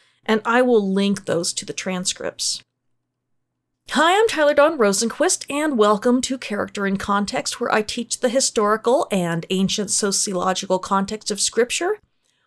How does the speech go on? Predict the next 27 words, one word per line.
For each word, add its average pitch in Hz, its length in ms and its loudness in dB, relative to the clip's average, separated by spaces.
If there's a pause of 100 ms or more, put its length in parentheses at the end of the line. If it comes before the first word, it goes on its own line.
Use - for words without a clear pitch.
with 339 280 4
an 392 180 4
eye 370 360 4
to 330 120 0
developing 311 920 0
the 285 100 -4
character 233 720 -2
of 208 260 0
the 208 80 0
Messiah. 226 720 -2 (920)
If 294 280 4
you 247 120 2
prefer 202 380 0
written 196 260 0
material, 269 560 2
I 233 140 4
have 202 340 0
years' 247 600 0
worth 175 200 -2
of 165 80 -4
blogs 170 520 2
at 214 220 0
the - 120 -4
ancient 175 300 -6
bridge 165 240 -2
dot - 180 -4
com, 269 400 0